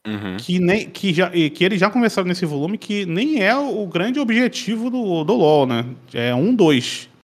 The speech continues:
Speaker 2: objetivos
Speaker 1: Sim.
Speaker 2: do law é o do Flamingo, mas ele já tá pensando lá na frente, lá no cara da R B, está lá. Já tá falando de uma galera aí, né?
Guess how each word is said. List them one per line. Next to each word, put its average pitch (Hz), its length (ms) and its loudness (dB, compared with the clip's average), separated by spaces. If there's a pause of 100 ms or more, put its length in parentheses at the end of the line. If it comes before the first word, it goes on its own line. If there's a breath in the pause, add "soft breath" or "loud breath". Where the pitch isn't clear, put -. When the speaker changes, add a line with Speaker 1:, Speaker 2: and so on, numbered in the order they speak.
(120)
Speaker 2:
objetivos 127 460 -4
Speaker 1:
Sim. 92 40 -8
Speaker 2:
do 127 120 -4
law 123 340 0
é 151 100 2
o 160 80 0
do 160 100 -4
Flamingo, 170 360 -2
mas 185 100 -2
ele 185 100 4
já 190 100 2
tá 196 80 0
pensando 196 400 -2
lá 311 500 4
na 311 160 2
frente, 254 520 4
lá 226 280 4
no 233 100 0
cara 226 220 2
da 220 80 4
R 180 100 6
B, 180 380 8
está 180 240 -2
lá. 170 340 -4 (420 loud breath)
Já 151 60 -6
tá 156 80 -2
falando 185 180 0
de 190 60 -4
uma 196 80 0
galera 180 380 2
aí, 143 180 0
né? 117 180 -6